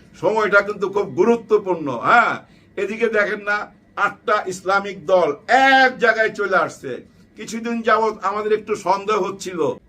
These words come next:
হেফাজত ইসলামকে নিয়ে আমাদের অনেক সন্দেহ ছিল, শোনা যাচ্ছিল ওনারা বিএনপির সাথে হাত মিলাবে।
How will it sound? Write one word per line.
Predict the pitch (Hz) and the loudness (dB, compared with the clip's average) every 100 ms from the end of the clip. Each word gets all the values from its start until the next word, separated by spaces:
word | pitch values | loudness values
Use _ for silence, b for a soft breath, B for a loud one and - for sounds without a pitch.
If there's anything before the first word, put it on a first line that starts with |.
| _ - | _ -2
হেফাজত | 226 240 269 254 254 254 | 0 2 2 4 2 0
ইসলামকে | 185 175 190 190 190 | -8 -4 -4 -4 -8
নিয়ে | 190 190 | -8 -4
আমাদের | 190 180 190 196 208 - | -2 -2 -2 -2 -6 -4
অনেক | 240 247 | -4 -4
সন্দেহ | - 208 226 220 226 | -6 -6 -2 0 0
ছিল, | 220 208 208 214 B B - | -2 0 0 0 B B -12
শোনা | 185 220 208 | -6 -2 2
যাচ্ছিল | 196 196 202 214 214 B B | 0 0 -4 -4 -4 B B
ওনারা | - 202 208 | -4 0 2
বিএনপির | 131 127 226 233 214 | 2 0 0 0 -4
সাথে | 185 180 185 208 | -2 0 2 2
হাত | 143 151 160 143 | 2 2 2 -2
মিলাবে। | 131 117 104 | -2 -2 -2